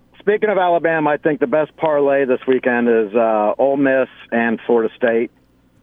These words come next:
Uh, maybe throw in Auburn over. Um, but that's like a fifty-two forty-eight, so maybe take the Auburn over out. I could see them kinda going slow, too. So, but, um, definitely, like you said, this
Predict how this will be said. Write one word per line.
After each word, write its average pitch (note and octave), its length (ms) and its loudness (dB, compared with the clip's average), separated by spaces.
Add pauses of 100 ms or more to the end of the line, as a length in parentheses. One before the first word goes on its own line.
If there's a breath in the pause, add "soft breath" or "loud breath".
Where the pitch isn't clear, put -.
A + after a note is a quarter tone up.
Uh, A2 360 0
maybe B2 280 0
throw B2 300 0
in A#2+ 120 -2
Auburn A2+ 360 0
over. A2+ 440 0 (540)
Um, F#2+ 720 -4 (760)
but G#2 180 -2
that's A2 240 -2 (580)
like G#2 180 -2
a G2 100 0 (100)
fifty-two G#2+ 520 -4
forty-eight, G2+ 500 -2
so G2 140 -2
maybe G2+ 240 -4
take G#2+ 220 -4
the - 60 -2
Auburn G2 300 -2
over F#2+ 280 -2
out. F#2 280 -2 (160)
I F#2+ 180 -4
could - 220 -12
see A#2 80 -2
them G2 220 -2
kinda G2+ 240 -4
going G2 260 -4 (100)
slow, G2 220 -2
too. F#2 340 -4
So, F2+ 240 -2 (560 loud breath)
but, G#2 220 0
um, G2 380 -4 (340)
definitely, A#2+ 560 -2 (640)
like A#2 220 -4
you A2+ 160 -6
said, G2 300 0
this G#2 100 -4